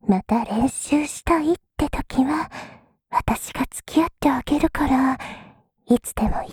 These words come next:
てね。うん？<laughs> あらあら。もうしたいって顔してる。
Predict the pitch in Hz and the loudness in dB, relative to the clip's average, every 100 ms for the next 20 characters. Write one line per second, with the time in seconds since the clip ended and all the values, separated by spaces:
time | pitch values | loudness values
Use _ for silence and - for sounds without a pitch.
0 | - - 330 277 392 - - - _ _ | -4 0 0 2 0 -2 -6 -16 _ _
1 | _ _ _ _ _ _ - - - - | _ _ _ _ _ _ -12 -12 -12 -18
2 | - _ _ _ _ _ _ _ _ _ | -20 _ _ _ _ _ _ _ _ _
3 | _ _ _ _ _ _ 208 214 247 392 | _ _ _ _ _ _ 2 4 2 -2
4 | 571 _ _ _ _ _ _ _ _ - | -4 _ _ _ _ _ _ _ _ -6
5 | - _ _ - - - - - 185 180 | -6 _ _ -12 -12 -12 -14 -4 0 0
6 | 190 175 - - 269 277 - _ _ _ | -2 -6 -6 -2 0 -2 -8 _ _ _
7 | _ _ - - - - - - - _ | _ _ -8 -6 -6 -8 -10 -12 -18 _
8 | - 220 240 247 - - - - - - | 4 6 4 0 -4 -8 -12 -12 -6 -2
9 | - - - _ _ 932 - - 988 960 | -2 -4 -10 _ _ -6 -2 0 2 0
10 | - - - | -2 -6 -2